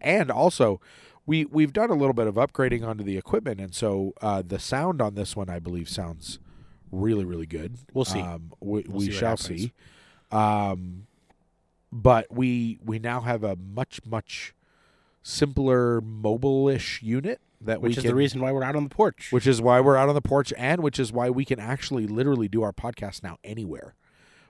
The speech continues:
Speaker 1: which I think we're gonna take advantage of.
Speaker 2: Definitely gonna take
Speaker 1: Um,
Speaker 2: advantage of that.
Speaker 1: so we're definitely gonna probably do it, you know, at a park somewhere, or,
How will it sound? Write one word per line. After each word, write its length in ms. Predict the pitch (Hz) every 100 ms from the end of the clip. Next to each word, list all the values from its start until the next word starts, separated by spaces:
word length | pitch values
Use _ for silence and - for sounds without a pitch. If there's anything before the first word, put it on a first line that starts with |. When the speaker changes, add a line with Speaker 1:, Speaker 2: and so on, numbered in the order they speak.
| -
Speaker 1:
which 480 | 107 - - - - _ _ _ -
I 80 | 98
think 180 | 123 110
we're 100 | 95
gonna 160 | 85
take 180 | 90 87
advantage 400 | 76 78 80 -
of. 280 | - - - _ -
Speaker 2:
Definitely 500 | 92 - 87 85 - _ -
gonna 120 | 87
take 100 | 98
Speaker 1:
Um, 100 | 92 90
Speaker 2:
advantage 260 | 82 80 87
of 60 |
that. 160 | 85 82
Speaker 1:
so 300 | - 104 87
we're 220 | 80 101
definitely 380 | 101 104 107 107
gonna 120 | 98
probably 380 | 92 104 101 101
do 180 | 92 101
it, 120 | 95 107
you 120 | 120 101
know, 180 | 92 -
at 160 | 165 104
a 60 | 90
park 420 | - 120 143 -
somewhere, 600 | - 107 95 85 98 107
or, 500 | 117 113 107 98 85